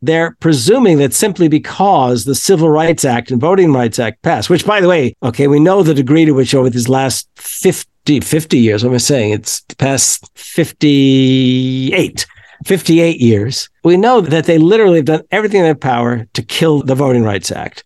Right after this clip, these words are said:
And there are any number among them who'd be more than happy probably to go back to the ages late in the apartheid and segregation in the South. But they're claiming that because those laws were enacted, well, we don't have discrimination any longer.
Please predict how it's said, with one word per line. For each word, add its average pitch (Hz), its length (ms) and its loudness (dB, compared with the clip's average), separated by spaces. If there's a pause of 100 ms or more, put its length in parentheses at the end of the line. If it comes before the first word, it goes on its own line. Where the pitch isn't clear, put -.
And 214 160 2
there 247 120 2
are 254 60 2
any 240 220 2
number 254 280 2
among 240 300 2
them 165 180 2
who'd 151 200 2
be 165 120 2
more 170 200 2
than 160 100 2
happy 151 300 0
probably 131 280 0
to 123 80 0
go 127 160 0
back 123 280 -4
to 123 100 -4
the 113 140 2
ages 110 680 -2
late 147 320 2
in 127 60 0
the 120 180 0 (100)
apartheid 113 760 -4 (120)
and 107 140 2
segregation 95 640 -2
in 76 80 -2
the 78 60 -2
South. - 380 -4
But 160 200 -2
they're 254 160 0
claiming 175 340 2
that 151 140 0
because 165 340 0
those 147 200 0
laws 151 360 0
were 127 160 -2
enacted, 160 640 -4 (680)
well, 285 340 0 (180)
we 185 140 -2
don't 254 140 2
have 240 440 -2
discrimination 123 680 0
any 101 140 -8
longer. 101 420 -8